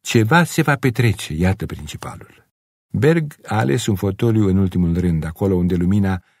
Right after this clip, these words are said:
nu ajunge aproape deloc. Din colțul în care ne-am așezat, vedem, în spatele cortinei desfăcute,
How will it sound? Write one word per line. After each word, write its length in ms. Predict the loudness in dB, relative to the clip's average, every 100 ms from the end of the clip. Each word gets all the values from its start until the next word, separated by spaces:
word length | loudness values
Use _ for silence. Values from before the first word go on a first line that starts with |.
| _
nu 280 | -2 2 2
ajunge 540 | 2 0 0 2 2 0
aproape 320 | -2 -2 0
deloc. 480 | 0 -2 -6 -18 _ _ _ _ _ _ _ _
Din 220 | 2 2
colțul 360 | 4 2 2 2
în 80 | 2
care 200 | 2 2
ne-am 180 | 2
așezat, 520 | 2 0 -2 0 -2 -2
vedem, 560 | 0 2 4 4 2 -4 _ -4
în 160 | -2
spatele 440 | 0 2 0 2 0
cortinei 480 | 0 0 2 2
desfăcute, 800 | 2 -2 -4 -8 -4 -4 0 0